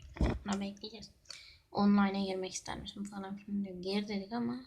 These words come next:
o bitti. Ne? Yeni dünya açıyoruz anasını satayım. Hadi. Çok değiştirmiş. Ya saçma salak sorular soruyorlar ya. Geri dedik ama hadi.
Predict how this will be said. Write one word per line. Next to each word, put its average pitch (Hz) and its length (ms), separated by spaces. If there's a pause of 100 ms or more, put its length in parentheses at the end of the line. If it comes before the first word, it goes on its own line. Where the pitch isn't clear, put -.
o 202 140 (420)
bitti. 196 400 (240)
Ne? 190 260 (1500)
Yeni 202 300
dünya 202 300 (100)
açıyoruz 202 300
anasını 202 360 (100)
satayım. - 340
Hadi. 202 400 (1160)
Çok - 260
değiştirmiş. 185 460
Ya 202 60
saçma 202 340
salak 202 260
sorular 202 340
soruyorlar 202 520
ya. 208 140 (2750)
Geri 214 300
dedik 202 280
ama 233 240
hadi. 233 160